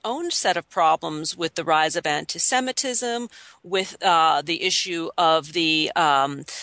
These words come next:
the, the Muslims within their own country who were coming from as, as refugees into the country, and even those who were born there that don't have a lot of access to,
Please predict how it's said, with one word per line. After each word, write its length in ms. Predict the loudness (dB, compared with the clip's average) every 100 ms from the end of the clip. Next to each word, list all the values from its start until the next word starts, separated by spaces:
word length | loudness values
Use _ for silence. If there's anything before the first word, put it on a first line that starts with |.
| -16 _
the, 140 | 0 2
the 100 | 0
Muslims 480 | 2 2 2 -4 -6
within 280 | -6 -2
their 180 | 0 2
own 180 | 0 -2
country 560 | -4 -2 -2 -2 -4 -6
who 140 | -4
were 160 | -2 -2
coming 480 | 0 2 2 0
from 400 | -2 2 2 2
as, 220 | 0 -2 0
as 280 | 0 0
refugees 640 | -2 -2 -6 -6 -4 -4 -4
into 200 | -4 -4
the 100 | -6
country, 380 | -4 -4 -2 -2
and 80 |
even 200 | -2 -2
those 220 | -2 0 0
who 120 | -2
were 140 | -6
born 380 | -2 0 2 2
there 220 | 4 2
that 200 | 0 -2
don't 240 | 2 2 2
have 180 | 0
a 60 | 0
lot 240 | 2 4
of 80 | 2 0
access 760 | -2 -2 -2 -2 0 -2 -4
to, 500 | -6 -8 -8 -8 -10